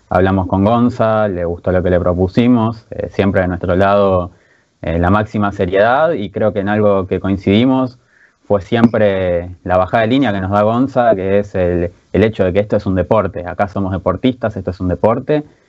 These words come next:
y, y hay que tomarlo con esa importancia. Eh,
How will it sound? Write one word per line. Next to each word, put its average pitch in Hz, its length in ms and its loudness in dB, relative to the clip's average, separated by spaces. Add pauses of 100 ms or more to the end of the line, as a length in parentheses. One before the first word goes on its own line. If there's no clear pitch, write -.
(260)
y, 87 720 0 (420)
y 101 100 2
hay 120 120 2
que 135 100 0
tomarlo 123 380 0
con 104 160 -4
esa 110 160 -4
importancia. 101 680 -2 (240)
Eh, - 240 -18